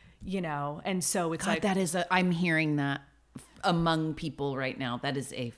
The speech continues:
Speaker 2: familiar refrain right now.
Speaker 1: I mean, and, and you see it in their face. Like, this woman
Speaker 2: Mm.
Speaker 1: came in the other day, and I could tell she was just, like, about to cry,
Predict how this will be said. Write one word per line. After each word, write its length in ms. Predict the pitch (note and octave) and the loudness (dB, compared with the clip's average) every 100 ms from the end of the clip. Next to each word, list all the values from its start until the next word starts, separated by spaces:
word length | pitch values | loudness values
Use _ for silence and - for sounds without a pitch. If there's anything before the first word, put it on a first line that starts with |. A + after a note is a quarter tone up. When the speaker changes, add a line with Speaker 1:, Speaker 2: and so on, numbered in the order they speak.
| - | -6
Speaker 2:
familiar 600 | C3+ C3 C3 C3+ B2+ B2 | -2 0 2 2 0 -2
refrain 520 | A#2+ B2+ - C#3 C3+ | -6 -8 -10 -10 -8
right 220 | C3+ - C#3 | -8 -10 -10
now. 300 | C3+ C3+ C#3 | -10 -4 2
Speaker 1:
I 120 | G#3 | 4
mean, 240 | G3+ G3 - | 4 0 0
and, 180 | A3+ A3 - | 0 0 0
and 240 | A#3 A3+ | 2 4
you 160 | A3 A3 | 4 4
see 380 | - - C#4+ C#4+ | 4 2 2 2
it 80 | |
in 80 | A#3 | 2
their 140 | F#3 F3 | 0 -4
face. 460 | - A#3+ G3+ - | -2 -2 0 0
Like, 160 | F#3 F3 | -2 -2
this 160 | F#3+ G3+ | -4 -2
woman 220 | G3 F#3 | -2 -4
Speaker 2:
Mm. 20 | |
Speaker 1:
came 180 | F#3 F3+ | -4 -4
in 100 | F3+ | -2
the 100 | F3 | -2
other 160 | E3 | -4
day, 180 | D#3+ F#3 | -2 -2
and 80 | F#3+ | -2
I 40 | D3 | -2
could 180 | D#3+ C#3+ | -4 -6
tell 180 | E3 | -4
she 160 | D#3 F3 | -4 -4
was 180 | D#3+ C#3+ | -4 -4
just, 180 | D#3 - | -4 -4
like, 140 | D3+ - - - | -6 -8 -20 -8
about 320 | E3+ D3 D3 - | -4 -2 -4 -6
to 60 | |
cry, 800 | - - B2+ C#3 F3 - - E3+ | -16 -8 -2 0 0 0 -4 -10